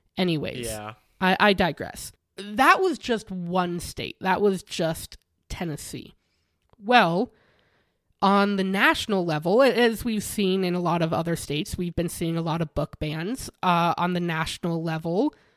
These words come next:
Speaker 1: Marjorie Taylor Greene and George Santos got together to sign up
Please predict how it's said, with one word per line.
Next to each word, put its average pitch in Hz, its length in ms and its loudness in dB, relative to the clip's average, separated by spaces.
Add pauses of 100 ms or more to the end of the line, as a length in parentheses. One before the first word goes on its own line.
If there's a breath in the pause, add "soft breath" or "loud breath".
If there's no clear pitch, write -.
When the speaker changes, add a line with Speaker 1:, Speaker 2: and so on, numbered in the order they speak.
(460 soft breath)
Speaker 1:
Marjorie 170 440 -4
Taylor 170 340 -4
Greene 165 240 -6
and 185 120 -4
George 196 360 0
Santos 214 520 -2
got 208 220 0
together 220 380 0
to 220 200 -4
sign 208 400 -2
up 196 240 -4